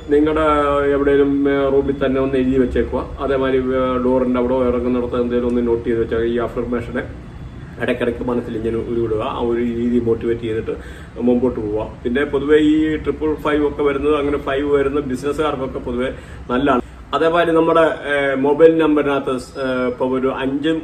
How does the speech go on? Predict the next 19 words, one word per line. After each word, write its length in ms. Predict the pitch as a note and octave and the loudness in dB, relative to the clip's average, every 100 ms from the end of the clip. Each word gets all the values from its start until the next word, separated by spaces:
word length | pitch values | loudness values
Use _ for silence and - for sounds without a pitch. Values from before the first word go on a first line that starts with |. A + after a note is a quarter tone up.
| - | -4
ആറും 400 | C3+ C3+ C#3 C#3 | 0 0 0 -2
സംഖ്യ 280 | C3 B2 C3 | -2 -2 0
നോക്കി 220 | B2+ B2 | 0 -2
കഴിഞ്ഞാൽ 180 | B2 B2 | -2 -4
ഫോർ 300 | - C3 C#3 | -2 2 2
ഫൈവ് 260 | D3 C#3+ A#2+ | 2 2 2
ആക്കുക, 420 | A2+ G#2+ A#2 A#2+ A#2+ | 0 -2 -6 -6 -6
അതേമാതിരി 380 | A#2+ B2+ B2+ | -4 -2 -2
ഫൈവ് 300 | A#2+ - C3 | -4 -2 -2
ഫോർ 240 | C#3+ D#3+ C#3+ | 4 4 4
ആവുക 240 | A#2 A2+ | 2 2
എന്ന് 120 | G#2+ | 0
വെച്ചു, 160 | G2+ - - - - - | -6 -12 -16 -20 -20 -8
ഫൈവ് 240 | C3 C#3+ E3+ | 2 2 2
ഫോർ 280 | F3 C#3 | 2 2
അല്ല 200 | D3 C3+ | 2 0
ഫോർ 280 | C3 C#3 C#3+ | -2 -2 -2
ഫൈവ് 240 | C#3 B2 G#2+ | 0 2 2
ആവുക. 260 | F#2+ F#2 | -2 -6